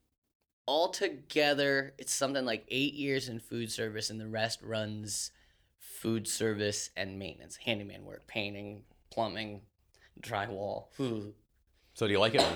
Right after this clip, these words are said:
Speaker 2: or no?
Speaker 1: <clears throat> Uh, yeah, I'd say actually the reason that, and it runs across the gamut of all the things,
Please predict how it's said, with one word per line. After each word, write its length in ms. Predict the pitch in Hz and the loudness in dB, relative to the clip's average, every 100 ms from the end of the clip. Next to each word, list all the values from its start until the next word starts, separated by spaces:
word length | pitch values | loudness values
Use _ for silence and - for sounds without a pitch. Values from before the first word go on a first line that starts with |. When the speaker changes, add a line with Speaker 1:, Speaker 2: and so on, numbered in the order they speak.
| - - | -2 -4
Speaker 2:
or 140 | 87 | -4
no? 180 | 87 85 | -2 -4
Speaker 1:
<clears throat> 60 | - _ _ _ _ _ - | -10 _ _ _ _ _ -8
Uh, 320 | - 185 190 190 - - - - _ _ - | 4 6 6 4 -8 -20 -20 -20 _ _ -2
yeah, 140 | 180 151 | 2 4
I'd 180 | 151 - | 4 4
say 240 | 226 220 | 6 6
actually 400 | 160 202 208 185 | 6 2 2 2
the 160 | 135 117 | 2 0
reason 640 | 107 120 165 170 160 139 | -2 0 0 0 0 0
that, 360 | 127 120 110 - _ _ _ _ _ _ _ _ 151 - - _ _ _ 180 | 2 2 0 -6 _ _ _ _ _ _ _ _ -14 -14 -20 _ _ _ 4
and 100 | 175 | 4
it 140 | 151 | 4
runs 320 | 165 185 175 | 4 4 2
across 360 | 160 - 151 143 | -2 2 2 2
the 100 | 139 | -2
gamut 340 | 123 143 143 | 0 0 0
of 140 | 123 127 | -4 0
all 340 | 143 143 139 | 4 4 4
the 80 | 127 | 0
things, 560 | - 139 135 135 127 | 0 0 2 -2 -4